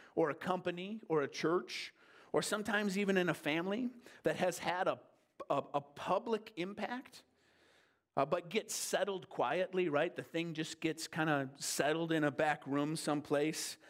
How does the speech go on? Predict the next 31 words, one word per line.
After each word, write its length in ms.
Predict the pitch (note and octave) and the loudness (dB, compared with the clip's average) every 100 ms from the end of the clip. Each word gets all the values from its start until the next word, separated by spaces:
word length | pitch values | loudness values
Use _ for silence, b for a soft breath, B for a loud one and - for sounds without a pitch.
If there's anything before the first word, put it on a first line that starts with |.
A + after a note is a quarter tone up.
| B B B | B B B
Um, 520 | C#3+ C#3+ C#3 C3 C3+ - - _ _ _ _ _ _ - - _ _ _ _ _ _ _ - | 2 2 2 -2 -6 -12 -20 _ _ _ _ _ _ -20 -20 _ _ _ _ _ _ _ -2
leaves 280 | D#3 A#3 G#3 | 2 2 2
a 60 | |
lot 360 | F3 E3+ - B3 | 0 0 -2 -2
of 100 | E3+ | -2
questions 460 | - A#3 - D#3 F3+ | -2 -2 -2 -2 0
unanswered 640 | F#3+ F#3+ A3 G#3+ D3+ B2+ | -2 -2 -2 0 -2 -2
for 100 | D3 | -4
people 440 | - A3 G#3+ F3 | -4 -4 0 0
that 180 | D#3 C#3 - - _ | 0 -2 -6 -20 _
feel 180 | G3+ G3+ | -2 2
like 180 | E3+ D#3 | 2 2
they 140 | E3+ | -2
need 240 | E3+ F#3+ D3 | 0 -4 -4
to 80 | |
know. 400 | D#3+ A3+ D#3+ - - _ _ _ _ _ B B B B B | -4 -2 -4 -8 -14 _ _ _ _ _ B B B B B
Honestly, 680 | D#3+ B3 A#3+ - G3+ G3 F3+ - | 2 4 2 0 -2 -2 -6 -10
you 160 | F#3+ G3+ | -4 -2
can 160 | G3+ F3 | -2 -4
create 400 | - G3+ G#3+ G#3+ | 0 4 4 4
a 80 | |
lot 320 | F3+ F#3 G3+ G3 | 2 2 2 0
of 100 | F3+ | -6
suspicion 720 | E3 - - B3 - E3+ E3 | -10 -12 -8 -8 -4 -4 0
that 160 | D#3+ | 0
wasn't 400 | F3 G3+ G#3 E3+ | 2 0 0 -2
there 240 | G3 G#3 G3 | 2 4 4
before 560 | E3+ - D#3 D3+ D3 | 0 -2 0 2 2
if 160 | D3+ E3 | 0 -4
you 140 | D3 | -4
operate 640 | D#3 F3 F3+ D3 C3 A#2+ | 2 0 2 0 2 2